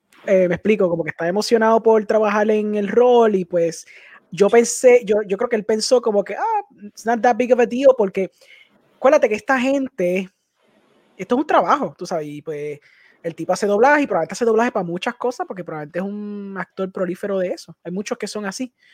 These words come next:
Y entonces simplemente lo posteó como un, "Ah, mira, by the way, guys, gente que me sigue, que son fans de mí,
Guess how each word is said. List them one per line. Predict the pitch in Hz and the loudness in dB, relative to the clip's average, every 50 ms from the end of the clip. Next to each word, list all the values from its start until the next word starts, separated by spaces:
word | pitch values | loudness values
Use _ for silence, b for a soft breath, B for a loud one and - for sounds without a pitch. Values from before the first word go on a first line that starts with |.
| b b b b b b | b b b b b b
Y | - 175 | -4 -4
entonces | 165 190 240 254 | -2 -2 -2 -2
simplemente | - 247 185 208 214 226 233 226 262 | -2 -2 -2 0 0 0 2 4 4
lo | 262 254 | 4 4
posteó | 254 262 - - 311 | 2 -2 -2 -4 -6
como | - 311 294 262 | -2 2 4 4
un, | 247 269 294 294 285 247 - | 4 4 2 -2 -4 -6 -6
"Ah, | - - 349 | -6 -4 -2
mira, | 370 370 381 339 302 240 | 0 2 2 2 0 0
by | 202 220 240 233 | -2 0 2 4
the | 226 226 | 6 6
way, | 233 254 277 | 6 6 6
guys, | 233 247 247 247 247 240 - - - | 6 4 4 2 0 -2 -8 -12 -10
gente | - 202 196 190 226 220 | -8 -8 -4 -2 -2 -2
que | 233 226 | 0 -2
me | 226 | -2
sigue, | 220 - 240 240 233 226 | -4 -4 -2 0 0 0
que | - | -2
son | 185 - 196 185 | -4 -10 -8 -4
fans | - 214 220 208 | -4 -4 0 2
de | 208 220 | 2 2
mí, | 220 240 247 233 226 240 240 | 2 2 0 0 -2 -4 -6